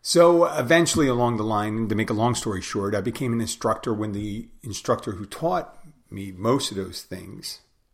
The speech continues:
was leaving. She said, "Why don't you become an instructor?" And I became an instructor. And in the beginning, I had to learn things over again. I had to l-, learn how to do things the correct way instead of the things that were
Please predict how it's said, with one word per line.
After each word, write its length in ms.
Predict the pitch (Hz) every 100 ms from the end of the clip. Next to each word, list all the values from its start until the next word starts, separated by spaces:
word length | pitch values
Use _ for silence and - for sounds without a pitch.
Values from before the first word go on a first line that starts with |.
| _ _ _ _ _ _ _ -
was 180 | 123
leaving. 540 | 127 147 196 143 90 98
She 240 | - 113
said, 340 | - 110 101 95 _
"Why 100 | 117
don't 120 | 135
you 40 | 117
become 240 | 104 104
an 80 | 98
instructor?" 480 | 98 - 120 - 92
And 80 |
I 40 | 95
became 280 | 98 113 101
an 60 |
instructor. 560 | 98 - 131 - - - _ - - - - _ _
And 440 | - 110 107 101 - - _
in 160 | 127 120
the 80 | 110
beginning, 600 | 110 117 151 139 139 -
I 60 | 107
had 160 | 120
to 60 | 113
learn 260 | 110 117
things 320 | 113 113 110 117
over 320 | 110 107 110
again. 320 | 107 156 131
I 60 | 104
had 140 | 110
to 60 | 107
l-, 280 | 110 147 -
learn 340 | 120 113 113
how 200 | 110 120
to 80 | 107
do 180 | 98 107
things 300 | - 113 101
the 80 | 107
correct 500 | - 113 113 - 113
way 320 | 104 101 98
instead 300 | 98 - 98
of 60 |
the 100 | 95
things 340 | 101 110 101 98
that 180 | 101 92
were 280 | 92 90